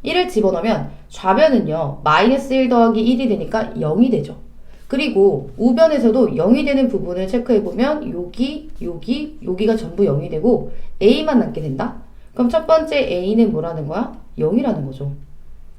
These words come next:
여기다가 영 표시하자. 이렇게 놓고요. 자, 영은 잠시 없애도 되죠.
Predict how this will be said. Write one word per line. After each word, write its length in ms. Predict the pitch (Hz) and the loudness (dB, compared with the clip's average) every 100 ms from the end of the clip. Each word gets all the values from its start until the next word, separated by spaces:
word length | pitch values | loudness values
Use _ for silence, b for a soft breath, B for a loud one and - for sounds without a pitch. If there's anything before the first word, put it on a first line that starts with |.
| - b b b - - - - | -14 b b b -16 -16 -16 -8
여기다가 380 | 180 180 165 156 | -4 -4 -2 -2
영 200 | 147 - | -2 0
표시하자. 1080 | 247 240 196 - - - - 170 156 190 - B B B B - | 0 2 -2 -6 -12 -16 -16 -10 -10 -8 -12 B B B B -4
이렇게 260 | 240 - | -2 0
놓고요. 560 | 269 - 160 156 240 B B | -2 -2 -4 -2 -2 B B
자, 140 | - 185 | -2 4
영은 500 | 196 330 349 339 330 | 6 6 2 0 0
잠시 580 | 247 196 226 285 320 320 - - - | 0 0 -2 -4 -8 -10 -20 -20 -2
없애도 380 | 196 190 254 220 | -2 0 -2 0
되죠. 300 | 156 143 | -2 -4